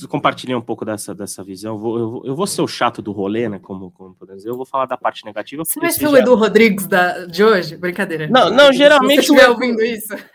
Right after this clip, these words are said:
Speaker 1: Não, geralmente Edu é o cara pra cima e eu sou o cara mais chato mesmo. O Caio sabe bem, já tá acostumado aqui, mas, é, é, eu acho que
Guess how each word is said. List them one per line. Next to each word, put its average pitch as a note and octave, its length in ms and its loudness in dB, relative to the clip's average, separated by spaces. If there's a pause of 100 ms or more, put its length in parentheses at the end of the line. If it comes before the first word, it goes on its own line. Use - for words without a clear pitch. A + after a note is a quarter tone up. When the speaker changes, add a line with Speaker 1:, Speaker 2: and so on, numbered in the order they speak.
Speaker 1:
Não, D4+ 160 0
geralmente B3+ 520 0
Edu A#3+ 260 -2
é C4 40 4
o C4 80 2
cara B3+ 280 0
pra B3+ 180 -2
cima A3+ 300 -10
e - 20 -4
eu A3+ 60 -4
sou A3+ 160 -8
o A3+ 40 -10
cara A3 240 -2
mais G#3+ 200 -4
chato G3+ 280 -4
mesmo. F3+ 200 -4
O E3 40 -14
Caio F3+ 200 -4
sabe F3+ 280 -8
bem, D#3+ 240 -6
já F#3 120 -4
tá F#3+ 100 -4
acostumado F3 600 -2
aqui, D#3 200 -4
mas, C#3 220 -6 (420)
é, E3 340 -2
é, - 40 -4
eu G3+ 140 2
acho A#3+ 200 0
que G#3+ 220 -12